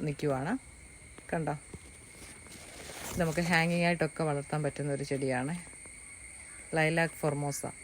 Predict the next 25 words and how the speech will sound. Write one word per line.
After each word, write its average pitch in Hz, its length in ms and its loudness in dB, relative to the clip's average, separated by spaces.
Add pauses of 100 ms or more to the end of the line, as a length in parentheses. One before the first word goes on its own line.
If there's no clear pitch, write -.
(720)
കമ്പ് 160 260 4
വെച്ച് 151 260 2
നമുക്ക് 143 260 -2 (140)
പെട്ടെന്ന് 160 380 0
പിടിച്ച് 147 280 -2
കിട്ടുന്ന 139 300 -2
ഒരു 139 140 -10
ചെടിയാണ്. 135 360 -4 (2250)
ഈ 196 120 0
സമയങ്ങളിലൊക്കെ 175 580 2
നമ്മുടെ 165 280 0
ചെടിക്ക് 160 360 0 (160)
എന്തെങ്കിലും, 170 460 -2 (180)
ആ, 151 40 -2 (240)
ഫംഗലിൻ്റെ 165 500 0
പ്രശ്നം 151 340 -2
ഉണ്ടാവാതിരിക്കാൻ 151 760 0
വേണ്ടിയിട്ട് 147 340 -2 (420)
നമ്മളുണ്ടല്ലോ, 151 500 -2 (220)
അതിന് 156 260 -2
സൂഡോമോണസ് 160 680 0 (280)
ഒന്ന് 151 180 -2 (300)
സ്പ്രേ 160 220 0 (100)
ചെയ്ത് 151 240 0
കൊടുക്കണേ. 143 360 0